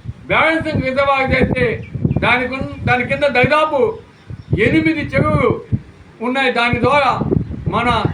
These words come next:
చిట్ట చివరి ఎకరాలకు కూడా మన నియోజకవర్గంలో పంటలు పండుతాయి. దాన్ని ఫౌండేషన్ స్టోన్ వేస్తానని వస్తే మేము సంతోషిస్తాం.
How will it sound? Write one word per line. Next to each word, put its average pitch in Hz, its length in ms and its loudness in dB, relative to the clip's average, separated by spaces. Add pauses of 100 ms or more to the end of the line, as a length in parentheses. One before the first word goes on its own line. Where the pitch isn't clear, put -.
(140)
చిట్ట 294 160 -4
చివరి 294 460 2
ఎకరాలకు 247 480 0
కూడా 214 220 -2 (580)
మన 220 240 0
నియోజకవర్గంలో 247 960 0 (480)
పంటలు 269 340 2
పండుతాయి. 233 480 -2 (540)
దాన్ని 320 520 2 (520)
ఫౌండేషన్ 294 560 0
స్టోన్ - 240 0
వేస్తానని - 680 2 (480)
వస్తే 226 320 0
మేము - 180 0
సంతోషిస్తాం. - 640 -4